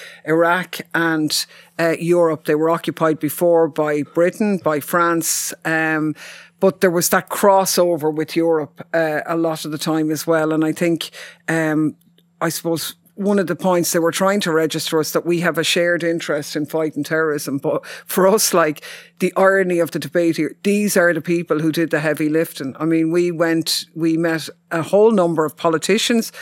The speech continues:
religious leaders, and as Mick said, the popular mobilization forces, Hashtag Shabi as they're called.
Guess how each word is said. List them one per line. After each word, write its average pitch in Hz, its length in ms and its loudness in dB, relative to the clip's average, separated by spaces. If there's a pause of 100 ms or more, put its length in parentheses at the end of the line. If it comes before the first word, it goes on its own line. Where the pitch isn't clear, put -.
(220)
religious 180 500 2
leaders, 180 520 0
and 165 340 0
as 160 240 -4
Mick 170 220 -2
said, 165 200 0
the 160 60 -8
popular 165 400 0
mobilization 160 880 0
forces, 151 480 -4
Hashtag 160 360 -4
Shabi 190 420 2
as 185 100 -2
they're 175 120 0
called. 175 420 0